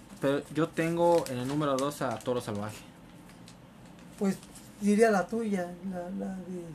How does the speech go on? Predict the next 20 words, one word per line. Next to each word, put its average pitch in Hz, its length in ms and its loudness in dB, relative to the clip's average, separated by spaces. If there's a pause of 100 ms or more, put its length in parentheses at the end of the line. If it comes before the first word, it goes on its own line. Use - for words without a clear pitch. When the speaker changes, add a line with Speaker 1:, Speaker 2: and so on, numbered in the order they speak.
(160)
Speaker 1:
Ok. - 180 -12 (1500)
Y 147 80 0
ya 135 120 2
ponemos 139 480 -4
dos 113 200 -6
años 117 100 -6
de 117 60 -6
esclavitud. 135 380 -8 (2750)
Speaker 2:
La 170 200 2
cuarta, 208 440 4
me 175 100 -6
imagino 190 300 -2
que 190 100 -6
es 170 80 -6
Amadeus, 180 440 4
porque 190 200 -6
la 190 60 0
mía 190 140 0
es 190 100 -2
Bohemia. 175 460 -2